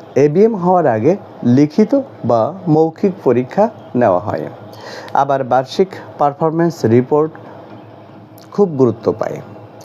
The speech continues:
তাই প্রতিটি ট্রেনিং সিরিয়াসলি নিতে হবে।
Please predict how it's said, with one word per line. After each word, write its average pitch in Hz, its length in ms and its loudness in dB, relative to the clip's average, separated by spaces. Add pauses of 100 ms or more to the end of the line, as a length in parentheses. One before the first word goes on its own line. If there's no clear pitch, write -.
(380)
তাই 117 240 0 (100)
প্রতিটি 226 500 2
ট্রেনিং 123 580 0 (360)
সিরিয়াসলি 185 720 0
নিতে 104 280 2
হবে। - 340 -6